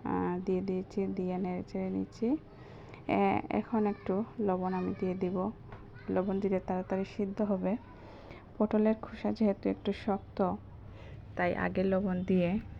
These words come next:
নেড়ে চেড়ে এখন আমি ঢেকে অল্প আঁচে কিন্তু বসিয়ে রেখে দিব, যেন সিদ্ধ হয়ে যায়।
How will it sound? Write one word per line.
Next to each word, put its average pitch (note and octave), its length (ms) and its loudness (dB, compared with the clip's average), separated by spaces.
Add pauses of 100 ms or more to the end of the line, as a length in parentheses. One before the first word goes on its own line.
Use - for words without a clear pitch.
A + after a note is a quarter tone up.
(120)
নেড়ে F3 340 0
চেড়ে F3+ 260 0
এখন - 240 -4
আমি F#3 160 0
ঢেকে G#3 460 2 (560)
অল্প F#3 220 2
আঁচে F#3+ 320 2
কিন্তু F#3 320 -2
বসিয়ে F3+ 380 0
রেখে F3+ 260 0
দিব, F3+ 340 0 (920)
যেন G3 260 4
সিদ্ধ F#3+ 340 0
হয়ে F3+ 300 2
যায়। F#3+ 320 0